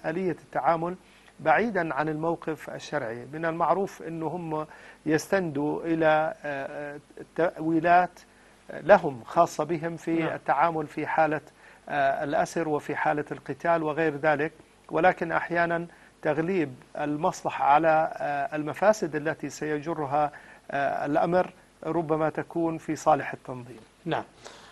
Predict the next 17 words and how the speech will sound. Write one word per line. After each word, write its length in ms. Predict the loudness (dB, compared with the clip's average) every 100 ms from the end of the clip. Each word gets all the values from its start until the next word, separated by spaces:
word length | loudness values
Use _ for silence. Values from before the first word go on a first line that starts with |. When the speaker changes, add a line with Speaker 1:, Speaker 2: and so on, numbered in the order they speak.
| -6
Speaker 2:
إذن، 320 | 2 2 2 0
آه، 300 | 2 2 2
يعني 440 | -2 -6 -8 -10
ال-، 40 |
ال-، 580 | -12 -14 -14 -14 -16 -14
الاجتماع 480 | -14 -6 0 2 2
هذا 240 | 0 -4
الذي 140 | -6 -6
وصفته 500 | -6 -8 -2 -2 2
<clears throat> 960 | 4 4 0 -10 -20 -20 -20 -20 -8 -6
الكادر 360 | 2 2 2
الشرعي 380 | -2 -2 -2 -2
والسياسي 600 | -6 -8 -8 -8 -10 -10
والأمني 460 | -8 -8 -10 -14 -12
في، 160 | -14
في 100 | -12
التنظيم، 520 | -12 -10 -8 -4 -6